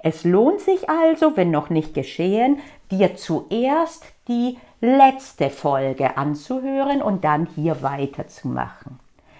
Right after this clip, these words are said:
Und erst recht geht es nicht nur um das, die Podcast-Folge hören, sondern optimalerweise hast du schon angefangen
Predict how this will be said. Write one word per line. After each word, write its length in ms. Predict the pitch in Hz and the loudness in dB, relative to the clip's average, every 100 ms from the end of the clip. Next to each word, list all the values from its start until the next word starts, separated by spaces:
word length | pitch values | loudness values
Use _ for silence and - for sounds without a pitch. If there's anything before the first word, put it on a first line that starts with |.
| - - - - | -20 -20 -20 2
Und 260 | 170 156 - | 2 2 0
erst 280 | 156 147 - | 2 2 2
recht 720 | 160 170 233 440 - - - | 4 6 6 4 -4 -20 -2
geht 240 | 165 160 160 | 0 2 0
es 200 | - 175 | -2 2
nicht 340 | 165 202 - | 2 2 0
nur 320 | 180 185 156 | 4 8 8
um 240 | 165 175 156 | 6 2 2
das, 440 | 185 190 - - | 2 4 0 -2
die 100 | 180 | -6
Podcast-Folge 1200 | 151 - 208 - 311 311 - 311 302 311 311 320 311 - - 339 302 - | -2 4 4 4 2 2 0 0 2 2 2 2 0 -8 -16 -16 -12 0
hören, 520 | 302 302 320 339 381 427 | 4 6 6 6 2 0
sondern 800 | 180 - 165 156 175 175 190 185 185 | -6 2 6 6 4 4 4 4 0
optimalerweise 1300 | 151 - 131 131 131 135 156 143 165 165 170 165 | -2 -4 -4 0 2 2 2 0 2 2 0 -4
hast 240 | 151 143 - | -4 -6 -8
du 40 | |
schon 340 | - 151 147 139 | -2 0 0 2
angefangen 880 | 143 151 156 151 - 151 143 147 | 4 4 2 -2 0 2 4 2